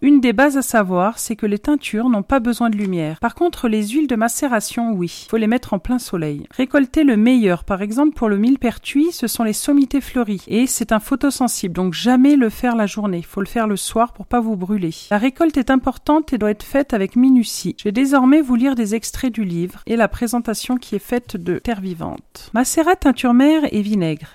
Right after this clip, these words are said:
Captez les meilleurs de la nature pour créer produits de soins et cosmétiques naturels. Avec cet ouvrage spécifiquement consacré aux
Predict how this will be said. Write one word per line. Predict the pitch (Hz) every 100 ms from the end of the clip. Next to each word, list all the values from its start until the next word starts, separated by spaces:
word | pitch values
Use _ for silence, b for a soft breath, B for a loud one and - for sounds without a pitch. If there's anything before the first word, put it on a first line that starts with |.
| _
Captez | - 269 - 330
les |
meilleurs | 220 220 302 240
de |
la | 208
nature | 190 185 - 285
pour | - 220
créer | - 254 262 311 B B -
produits | - 254 320
de | 285
soins | 226 - 214
et | 233
cosmétiques | 233 233 - 233 285 247
naturels. | 208 - 180 160 156 - b b b _
Avec | 202 208
cet | 359 -
ouvrage | 269 208 190 -
spécifiquement | 285 - 285 262 - 196
consacré | 175 262 - 233 - 208
aux | 170